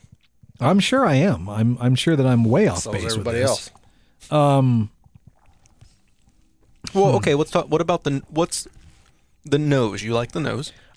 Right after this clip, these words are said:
Speaker 1: I, I did.
Speaker 3: What is it about the nose that you like?
Speaker 1: I like that it,
Speaker 3: The
Speaker 1: it,
Speaker 3: aroma.
Speaker 1: it was, it was a little like, um, kind of a blended fruit juice,
Speaker 3: Mm-hmm.
Speaker 1: a little bit is what it.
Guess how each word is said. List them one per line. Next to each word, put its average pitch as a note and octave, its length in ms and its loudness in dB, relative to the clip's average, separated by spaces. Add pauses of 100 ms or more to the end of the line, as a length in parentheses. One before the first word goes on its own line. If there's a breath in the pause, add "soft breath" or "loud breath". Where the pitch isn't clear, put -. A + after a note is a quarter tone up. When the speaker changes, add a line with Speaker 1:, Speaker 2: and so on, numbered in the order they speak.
Speaker 1:
I, G#3+ 160 2
I A3 140 0
did. E3 420 0
Speaker 3:
What D3+ 120 2
is C#3+ 80 0
it C#3 60 -8
about C3 200 0
the A2+ 60 -8
nose A2+ 340 -4
that - 160 -10
you G#2+ 100 -14
like? - 340 -10
Speaker 1:
I E3 60 -2
like D#3+ 260 0
that D3 220 -2 (180)
it, D3+ 140 -2
Speaker 3:
The B2 80 -2
Speaker 1:
it, A#2 100 2
Speaker 3:
aroma. G#2+ 260 -2
Speaker 1:
it D3+ 140 -2
was, C#3 300 0
it D#3 80 -2
was D3 200 2
a C3 40 0
little F3 380 2
like, C3+ 340 2 (100)
um, F2 480 -6 (460)
kind C3+ 180 2
of A2 80 0
a G#2+ 60 -2
blended C#3 480 2
fruit C#3+ 240 -2
juice, G2+ 340 -6
Speaker 3:
Mm-hmm. C#3+ 260 -2 (220)
Speaker 1:
a C3 80 -2
little A2+ 220 0
bit G2+ 240 -12 (260)
is B2 160 0
what C3+ 100 4
it. B2+ 120 -4